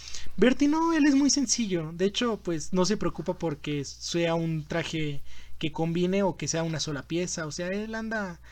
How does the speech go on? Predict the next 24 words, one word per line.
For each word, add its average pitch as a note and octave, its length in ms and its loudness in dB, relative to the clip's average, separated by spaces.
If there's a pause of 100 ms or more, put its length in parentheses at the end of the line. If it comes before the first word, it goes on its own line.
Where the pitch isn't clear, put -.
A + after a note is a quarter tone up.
(280)
anda A3+ 280 2
fresco. - 460 -6 (800)
Pero A3 220 6
¿qué A#3 100 2
pasa? B3 340 2
Él A3+ 100 2
es G#3 140 0
un A3 280 -2
abogado, G3 400 0
pues, F3+ 120 0
ya, F3+ 240 4
ya F#3 140 4
grande. F3 460 0
Él E3 220 -2
es, - 400 -6 (260)
se E3 280 2
dedica E3+ 260 2
a - 20 2
lo D#3+ 100 2
civil E3+ 380 2
y E3 40 2
a C#3+ 60 0
lo C#3 100 0
familiar. A3+ 560 0